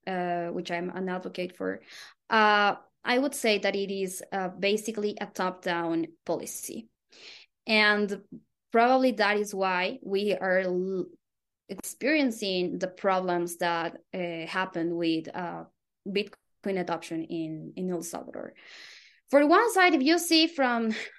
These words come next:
the, the, uh, uh, from other countries and from the Bitcoin enthusiast perspective, probably this looks like a great experiment and some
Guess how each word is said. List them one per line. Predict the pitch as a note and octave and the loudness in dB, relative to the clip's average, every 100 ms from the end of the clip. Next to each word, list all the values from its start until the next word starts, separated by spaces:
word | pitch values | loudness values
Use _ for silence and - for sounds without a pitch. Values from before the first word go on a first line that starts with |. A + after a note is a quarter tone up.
| _ | _
the, | G#3+ G#3+ G#3 G3+ F#3+ F#3+ | -6 -2 0 2 0 -2
the, | G3 F#3 F3 | -6 -2 -2
uh, | - G#3+ G#3+ | 2 0 2
uh, | G#3 | -2
from | G#3+ G#3+ | 0 2
other | B3 D4+ | 4 2
countries | - G3 F3+ F#3+ F#3 F3+ - - - | 2 -4 -4 0 -2 -2 -12 -20 -4
and | - G3+ G3 | 2 2 2
from | F#3+ F#3+ F#3 F#3 | 0 0 0 -2
the | F#3 F3+ E3 E3 | 0 2 2 0
Bitcoin | F3 A3 - A#3+ A3 G3+ | 2 2 2 0 0 0
enthusiast | A3 A3 A3 G3+ F#3 F3+ | 0 0 0 0 0 -2
perspective, | F#3 F3 - B3+ B3+ F3+ F3 | -2 -2 0 0 0 -6 -2
probably | B3 C4 C4+ B3+ B3 - - - _ _ - | 2 4 4 4 2 -2 -12 -20 _ _ -4
this | G#3 B3+ B3+ - | 2 4 2 0
looks | G#3+ G#3+ G#3+ | 4 6 6
like | G3+ F#3+ F3+ F3+ - | 2 2 2 -2 -8
a | F#3 F3+ F3 | -4 -2 0
great | F3 A#3 C4 | 4 4 4
experiment | - A#3+ G#3 G3+ F#3 F3+ - | 0 0 0 0 0 0 -2
and | F#3+ F3+ F3+ | -2 0 -2
some | - F#3+ F#3 F#3 F3+ F3+ | 0 2 4 2 0 -2